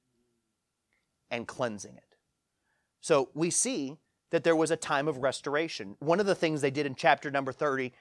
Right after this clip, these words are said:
verse number one, is restoring the feast. Look at verse number one. They restored the feasts. And Hezekiah sent all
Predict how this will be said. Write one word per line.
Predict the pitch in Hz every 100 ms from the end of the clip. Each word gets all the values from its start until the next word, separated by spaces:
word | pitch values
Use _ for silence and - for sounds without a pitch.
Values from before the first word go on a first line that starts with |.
| _ -
verse | 156 -
number | 147 135
one, | 127 165 139
is | 143 135
restoring | 147 - 139 131 127
the |
feast. | 127 202 127 -
Look | 185 180
at |
verse | 165 175 180
number | 160 156
one. | 165 131 107 - - - -
They | 180
restored | 160 - 180 170 147
the | 151
feasts. | 190 156 - - - - - -
And | 165
Hezekiah | 190 190 196 196 208 175 131
sent | 180 156 -
all | 170 185 208